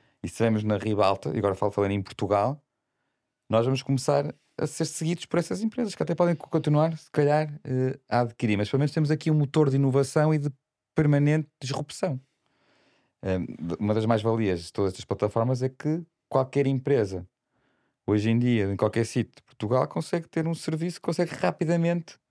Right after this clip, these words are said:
torná-lo disponível a um número muitíssimo alargado de utilizadores. Temos que aproveitar isso. É completamente indi-, é irrelevante estarmos em Portugal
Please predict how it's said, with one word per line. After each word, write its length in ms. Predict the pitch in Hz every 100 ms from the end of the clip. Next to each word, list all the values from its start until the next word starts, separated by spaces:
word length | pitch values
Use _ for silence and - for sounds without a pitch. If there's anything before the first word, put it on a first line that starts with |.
| _ _ _ _ _ _
torná-lo 380 | 147 151 151 156
disponível 880 | - - 156 156 165 165 185 190 220 -
a 80 |
um 120 | 165 165
número 280 | 180 175
muitíssimo 480 | 170 175 - 175 170
alargado 440 | 175 170 170 180 175 196
de 80 | 160
utilizadores. 680 | - - 175 208 233 - - _ _ _ _ _ _ _
Temos 200 | - 190
que 60 | -
aproveitar 380 | 196 208 - 196
isso. 220 | 190 -
É 80 | 156
completamente 520 | 165 160 170 170 143
indi-, 180 | 160 147
é 60 | 127
irrelevante 680 | 131 143 147 135 131 143
estarmos 380 | - 156 135 131
em 80 | 127
Portugal 540 | 117 - 127 135 160